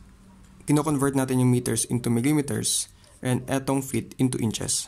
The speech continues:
So, ang talagang kadalasan ginagamit talaga sa actual na part ng solving is etong millimeters and etong inches. So, paano ba ang conversion natin? Ang one meters,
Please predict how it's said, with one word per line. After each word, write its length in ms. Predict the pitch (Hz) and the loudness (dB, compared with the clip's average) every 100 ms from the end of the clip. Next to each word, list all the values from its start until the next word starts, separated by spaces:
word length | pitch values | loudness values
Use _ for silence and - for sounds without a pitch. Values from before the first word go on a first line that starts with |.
| - | -6
So, 320 | - 127 - | -2 -2 0
ang 400 | 143 147 151 151 | 0 0 0 -2
talagang 720 | 165 156 165 165 160 160 156 | -2 0 0 0 0 0 -2
kadalasan 480 | 151 147 151 - 135 | -2 0 0 0 2
ginagamit 320 | 135 139 135 | 2 0 0
talaga 320 | 135 117 117 | -2 -4 -6
sa 320 | - - 117 | -6 -6 -4
actual 320 | 120 127 127 120 | -4 -2 -2 -2
na 80 | |
part 240 | - 120 120 | -4 -6 -2
ng 160 | 120 | -2
solving 400 | 117 135 117 110 | 0 0 -2 -2
is 320 | 113 120 - - - - - - | -2 -2 -2 -6 -14 -20 -20 -8
etong 240 | 143 143 151 | -4 0 2
millimeters 800 | 135 123 117 123 123 - - - | 2 2 0 -2 0 0 -2 -2
and 160 | 117 110 | -4 -2
etong 320 | 117 110 120 - | -4 -2 -4 -2
inches. 560 | 117 - - - - - - - - - - - - - - | -2 -4 -6 -4 -6 -8 -18 -20 -20 -20 -20 -20 -18 -14 -8
So, 80 | |
paano 160 | 127 175 | -4 -2
ba 80 | 180 | 0
ang 80 | 170 | 0
conversion 400 | 156 160 165 170 | 0 0 0 -2
natin? 400 | 156 120 131 165 - - - - - - - - - - - - - - - - - - - - | -2 -4 -4 -8 -12 -16 -14 -14 -16 -20 -20 -20 -20 -20 -20 -20 -18 -18 -18 -16 -16 -16 -8 -4
Ang 220 | 135 135 135 135 135 135 135 135 135 - - - - - - - | 0 0 0 0 0 0 0 -2 -6 -16 -20 -20 -20 -20 -10 -2
one 320 | 147 175 185 | 0 2 2
meters, 640 | 160 139 113 110 - - | 2 0 -2 -4 -6 -10